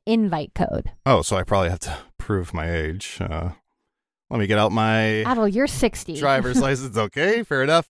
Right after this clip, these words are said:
Speaker 2: For all of our products and to get an invite code, visit w w w dot schedule thirty-five dot c o. Our goal is to destigmatize and re-educate on the science and real-world benefits of psilocybin, as well as making it accessible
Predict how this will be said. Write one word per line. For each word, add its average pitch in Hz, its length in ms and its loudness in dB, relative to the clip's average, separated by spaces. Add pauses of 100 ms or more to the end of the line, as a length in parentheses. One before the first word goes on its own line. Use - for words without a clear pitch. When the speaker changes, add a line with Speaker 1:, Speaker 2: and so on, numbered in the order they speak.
(120)
Speaker 2:
For 147 280 2
all 269 240 4
of 247 80 -2
our 180 100 2
products 147 480 0
and 135 140 0
to 135 80 -2
get 139 260 6
an 120 220 -2
invite 185 340 4
code, 165 300 0 (260)
visit 117 380 0
w 165 280 2
w 151 280 2
w 101 320 0
dot 92 240 2
schedule 175 480 0
thirty-five 123 680 0 (300)
dot 107 340 4
c 101 380 0
o. 85 300 2 (340)
Our 127 180 2
goal 151 320 0
is 131 180 -4
to 131 140 -2
destigmatize 104 920 2
and 101 200 -4
re-educate 143 560 2
on 107 100 2
the 95 100 0
science 147 400 0
and 104 300 -2
real-world 135 540 2
benefits 143 480 0 (240)
of 98 100 -2
psilocybin, 151 720 2
as 107 180 -4
well 120 180 2
as 110 160 -2
making 127 240 0
it 131 140 2
accessible 190 580 0